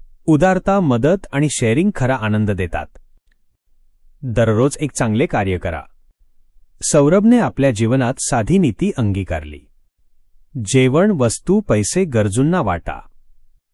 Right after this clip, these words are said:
आपल्याकडे असलेल्या आनंदाचे काही प्रमाण इतरांमध्ये वाटा.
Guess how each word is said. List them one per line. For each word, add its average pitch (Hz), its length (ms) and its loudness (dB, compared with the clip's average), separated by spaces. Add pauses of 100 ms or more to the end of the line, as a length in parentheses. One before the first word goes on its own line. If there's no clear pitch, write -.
(140)
आपल्याकडे 214 440 2
असलेल्या 180 400 0
आनंदाचे 160 540 2
काही 117 240 -2
प्रमाण 90 440 -2 (640)
इतरांमध्ये 170 640 2
वाटा. 95 360 -4